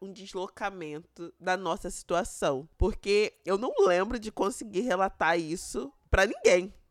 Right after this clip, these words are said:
As minhas questões da escola, elas ficavam ali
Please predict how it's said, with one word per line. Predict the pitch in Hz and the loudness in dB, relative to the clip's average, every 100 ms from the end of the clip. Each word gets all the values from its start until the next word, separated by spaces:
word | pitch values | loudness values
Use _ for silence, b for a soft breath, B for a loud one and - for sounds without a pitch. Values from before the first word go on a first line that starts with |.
| _ | _
As | - 185 185 | -4 -2 0
minhas | 185 214 | 0 -2
questões | - 330 202 202 | -2 -2 0 0
da | 196 | -2
escola, | - - 180 240 240 - | -4 0 2 4 0 -2
elas | 165 175 208 - | -2 -2 -6 -10
ficavam | - - 170 180 180 | -8 0 2 2 0
ali | 180 165 156 185 330 | 0 -4 -6 -2 -4